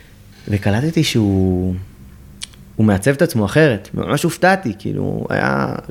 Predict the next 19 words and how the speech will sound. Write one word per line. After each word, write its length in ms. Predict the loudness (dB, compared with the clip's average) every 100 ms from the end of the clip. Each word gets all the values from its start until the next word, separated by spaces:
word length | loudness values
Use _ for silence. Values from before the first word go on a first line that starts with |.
| -4
כמה 260 | -2 2
לבלים 360 | 4 4 4 2
מעליי 380 | 2 2 0 2
ב-, 600 | 2 2 0 0 0 -2 -2
בשכונה 400 | -4 0 0 0
שלו. 260 | -2 -4 -6 -14 -20 -20 -20 -20 -20 -20 -16 -4
אה, 40 | 0 2 2 2 0 -2 -6 -8 -18 -20 -20 -20 -20 -20 -20 -20 -8
והוא 500 | -4 -2 0 2 2
שכנע 260 | 2 0 0
אותי 140 | 0
פשוט 220 | -2 -2 0
להגיע, 280 | 2 0 -2 -8 -20 _ _ -8
ואני 420 | -4 0 2 4
הגעתי 260 | 4 4 2
לשם, 360 | 2 0 0 -4 -8
בסוף 420 | -4 0 2 2
מאי 260 | 4 4 2 2
זה 120 | 4
היה. 180 | 4